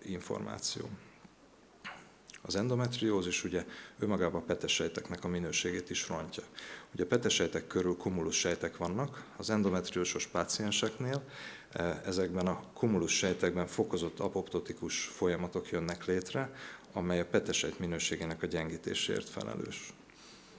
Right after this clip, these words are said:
Ugye a sejtjeinknek a működésében a mitokondrium az egy ilyen alapkazán, egy energiaforrás.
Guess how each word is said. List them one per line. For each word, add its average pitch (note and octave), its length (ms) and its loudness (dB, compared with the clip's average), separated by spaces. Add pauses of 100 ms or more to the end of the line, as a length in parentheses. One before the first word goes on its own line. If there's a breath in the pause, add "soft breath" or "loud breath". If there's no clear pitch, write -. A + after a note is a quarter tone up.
(1200 loud breath)
Ugye F2+ 160 2
a E2+ 240 2
sejtjeinknek F#2 640 4
a G2 40 0
működésében F#2+ 680 2
a E2+ 60 0
mitokondrium F2 760 0
az F2+ 140 0
egy E2 160 -2
ilyen E2+ 180 0
alapkazán, E2+ 1400 0
egy E2 140 -2
energiaforrás. E2+ 1200 0